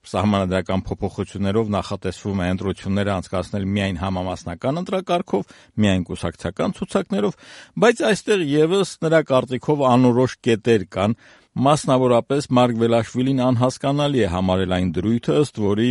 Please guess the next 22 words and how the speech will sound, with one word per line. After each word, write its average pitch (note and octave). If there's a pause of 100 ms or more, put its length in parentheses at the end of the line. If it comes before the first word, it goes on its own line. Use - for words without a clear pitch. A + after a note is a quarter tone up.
հաղթած G#2
կուսակցությունը, A2
եթե A2
անգամ G#2+
հաղթանակի G2
է F2
հասել F2+
ընդամենը F#2+
մեկ G2
տոկոսի F2
առավելությամբ, F2+ (220)
ստանալու A2+
է B2+
բոլոր G2+
չբաշխված F#2
քվեները։ D#2 (800)
Վրացական G3
երազանքի C#3
առաջարկած A#2+
սահմանադրական A#2
փոփոխությունների F#2
նախագիծը E2+